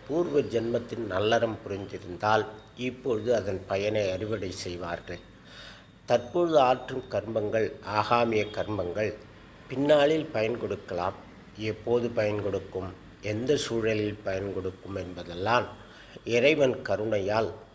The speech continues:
திரோதனமாக வைக்கப்பட்டுள்ளது. அது நல்லதற்கே. நம் சிறுமதிக்கு கர்ம தத்துவம் புரிந்தால் விளைவுகள் விபரீதமாக இருக்கும். எனவே இறைவன் அதை மறைத்து வைத்துள்ளான்.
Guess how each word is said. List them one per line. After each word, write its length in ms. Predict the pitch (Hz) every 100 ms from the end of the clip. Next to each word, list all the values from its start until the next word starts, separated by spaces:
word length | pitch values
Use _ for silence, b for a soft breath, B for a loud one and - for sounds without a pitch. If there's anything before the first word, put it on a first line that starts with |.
| - -
திரோதனமாக 920 | 120 131 143 131 117 101 95 98 107
வைக்கப்பட்டுள்ளது. 920 | 95 - - 101 90 - 87 82 87 - -
அது 200 | 113 110 98
நல்லதற்கே. 760 | 90 101 117 107 101 - 92 104 - - B B B B B -
நம் 200 | - 123 123
சிறுமதிக்கு 680 | - 131 170 165 131 - 123 -
கர்ம 360 | - 101 127 135
தத்துவம் 600 | - 104 - 131 123 104
புரிந்தால் 600 | 107 101 98 92 113 95 - - - 101
விளைவுகள் 580 | 110 127 113 98 101
விபரீதமாக 840 | 92 95 101 123 123 110 95 95 104 90
இருக்கும். 440 | 90 - - 85 - - -
எனவே 480 | 104 98 98 101 127 104 - B B B B
இறைவன் 500 | 104 107 120 127 117
அதை 240 | - 95 95
மறைத்து 520 | 85 101 110 113 - 104
வைத்துள்ளான். 640 | 92 - 87 87 90 95